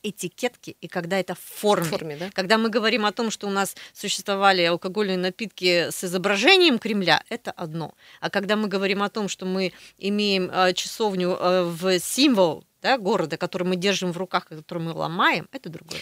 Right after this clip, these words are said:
Speaker 2: Да, мы, э, мы поясним, э, в-, вот, в общем-то, и, м, мнение Насти, и мнение, э, епархии, почему они так отозвались, э, категорически по поводу вот такого креатива пр-, производителя. Сейчас ещё один звонок, и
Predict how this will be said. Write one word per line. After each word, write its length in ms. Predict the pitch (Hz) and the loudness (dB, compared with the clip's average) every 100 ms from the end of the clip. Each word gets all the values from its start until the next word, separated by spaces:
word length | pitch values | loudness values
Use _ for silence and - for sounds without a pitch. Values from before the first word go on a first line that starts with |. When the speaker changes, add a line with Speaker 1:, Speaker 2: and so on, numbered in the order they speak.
| - | 0
Speaker 2:
Да, 260 | 220 254 | 4 4
мы, 180 | 208 247 | 2 -2
э, 320 | 220 240 226 | 2 2 2
мы 200 | 226 285 254 202 | 2 0 -2 -4
поясним, 560 | 269 311 - 339 247 202 | 2 2 2 2 2 0
э, 240 | 196 185 | 0 -2
в-, 320 | 165 165 123 - | -6 -8 -12 -8
вот, 260 | 190 208 | -8 -8
в 20 | |
общем-то, 360 | 208 - 214 220 | -6 -6 0 0
и, 240 | - 226 | 0 0
м, 600 | 208 202 165 - - 175 - | -2 -2 -6 -10 -12 -12 -12
мнение 640 | - 196 240 254 208 185 | -4 0 2 4 2 2
Насти, 440 | 175 233 269 - 202 | 0 0 0 -2 -4
и 160 | - | -4
мнение, 440 | 208 220 226 202 180 - - - | -2 0 2 2 0 -6 -18 -10
э, 100 | 190 | -4
епархии, 460 | 196 233 269 262 220 | -2 2 2 2 -2
почему 460 | 220 - 254 254 | -4 -2 0 0
они 160 | 202 180 | 0 -2
так 260 | 180 185 185 | -2 -2 -2
отозвались, 680 | 180 185 202 233 254 - 196 | -6 -4 -2 0 -2 -2 -2
э, 100 | 190 | -2
категорически 600 | 208 185 208 190 - - | -4 -2 0 0 -6 -8
по 120 | 175 | -10
поводу 460 | - 190 180 185 180 - - - - - - - | -8 -6 -4 -4 -6 -8 -14 -14 -14 -14 -14 -6
вот 100 | 220 | 0
такого 220 | 277 254 | 4 4
креатива 380 | 247 233 226 240 | 4 2 4 2
пр-, 220 | 220 226 | 4 2
производителя. 500 | 226 247 254 247 262 | 2 2 4 4 2
Сейчас 220 | 240 233 | 0 0
ещё 100 | - | 2
один 160 | 269 240 | 2 2
звонок, 400 | 220 262 320 - | 4 2 2 -2
и 160 | 214 | 0